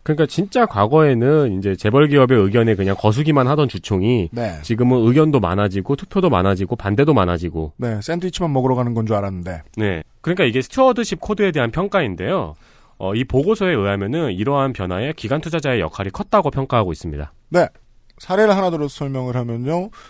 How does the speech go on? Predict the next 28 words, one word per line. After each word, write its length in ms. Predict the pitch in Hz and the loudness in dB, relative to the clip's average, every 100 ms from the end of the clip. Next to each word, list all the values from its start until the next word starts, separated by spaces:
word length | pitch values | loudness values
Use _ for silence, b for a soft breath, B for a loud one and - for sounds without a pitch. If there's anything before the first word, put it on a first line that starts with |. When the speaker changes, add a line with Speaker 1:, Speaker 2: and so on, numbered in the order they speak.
| - | -14
Speaker 2:
가장 240 | 120 143 | -4 -4
최근에 840 | 151 160 143 139 139 156 180 185 170 | -4 -4 0 0 0 0 0 -2 -4
조금 680 | - 139 127 - 156 147 143 | -4 -4 -6 -6 -4 -2 -4
시끄러웠던 640 | 139 - 151 139 - 127 | -6 -2 0 0 -2 -4
것은 440 | 120 117 - 185 190 b b | -4 -4 -4 -4 -6 b b
엘리엇과 720 | 101 127 175 175 147 - 170 170 | 0 2 4 2 0 2 2 2
현대차의 600 | 175 175 170 - 143 123 | 0 -2 -4 -2 0 0
싸움, 340 | - 120 98 | 2 0 0
현대차 380 | 107 139 135 123 | -2 -2 -2 -2
주주총회가 1120 | 107 101 98 - 87 82 82 73 - - 76 - | -4 -6 -8 -6 -4 -4 -6 -10 -16 -14 -12 -12
있었습니다. 560 | - - 69 - - - - | -14 -14 -14 -20 -20 -20 -20
Speaker 1:
네, 300 | - 104 95 | -2 2 2
현대차가 640 | 101 180 196 - 160 135 131 | 2 2 0 0 -2 0 0
지난달에 420 | - 110 101 98 | 2 2 2 0
가슴을 340 | - 101 131 | -2 -2 0
쓸어내릴 460 | 113 143 135 117 104 | 2 2 2 2 2
일이 140 | 107 85 | 0 -2
있었죠. 400 | 78 - 90 160 B B B B | -4 -6 -6 -6 B B B B
Speaker 2:
엘리엇은요, 800 | 110 135 202 240 220 196 180 190 | -4 -2 0 4 4 4 -2 -2
보통 400 | 190 160 - 160 | -2 -2 -2 0
어딜 240 | 113 147 175 | 0 0 -2
가나 460 | 156 156 170 98 | 0 0 0 -2
주총에서 920 | 73 123 - 196 180 170 156 160 165 117 | -6 -12 -6 -2 0 0 0 2 2 2
안건을 500 | 104 143 - 175 165 | 0 -2 -2 0 2
내고요. 520 | 120 123 120 113 170 | 2 2 2 2 0
그 240 | - 131 139 | -2 -2 0
안건은 560 | 110 120 131 131 185 160 | -2 -2 -2 -2 -4 -4
비슷합니다. 760 | 139 135 - 113 82 62 58 | -6 -6 -6 -8 -8 -12 -18